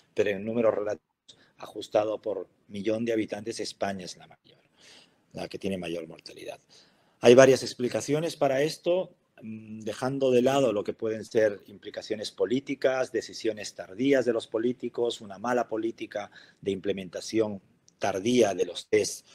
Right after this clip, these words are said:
para el diagnóstico. Aparte de todo esto, aparte de las características sociales de los españoles, solemos hablar mucho, vivimos en familia,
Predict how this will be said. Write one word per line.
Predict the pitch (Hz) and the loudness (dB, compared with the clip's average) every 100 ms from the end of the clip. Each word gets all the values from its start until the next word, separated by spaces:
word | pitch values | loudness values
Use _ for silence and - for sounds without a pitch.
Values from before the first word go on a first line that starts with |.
| _ | _
para | - 95 | -8 -8
el | 92 | -6
diagnóstico. | 90 120 - 113 123 117 - - - - _ _ _ - - - | -8 -6 -6 -4 -4 -4 -10 -18 -18 -20 _ _ _ -14 -14 -6
Aparte | 107 127 127 | 2 2 4
de | 127 | 4
todo | 117 117 113 | 6 6 4
esto, | 120 - 120 | 2 0 -2
aparte | 107 98 107 | 0 -2 0
de | 104 | 0
las | 95 - | -2 -4
características | 98 92 98 101 - 101 | -6 -4 -4 -4 -6 -10
sociales | - - - 123 135 139 - | -10 -10 0 2 2 -4 -8
de | 107 107 | -12 -12
los | 107 | -16
españoles, | 110 - 120 123 127 - 101 | -16 -16 -16 -12 -12 -12 -18
solemos | 92 - 95 98 87 | -18 -10 -6 -4 -6
hablar | 90 90 | -6 -4
mucho, | 117 139 - 123 120 - | 0 0 2 2 2 -4
vivimos | 101 101 107 95 | -14 -8 -6 -6
en | 95 | -8
familia, | - 98 123 131 123 117 113 | -10 -6 -4 -2 0 0 -4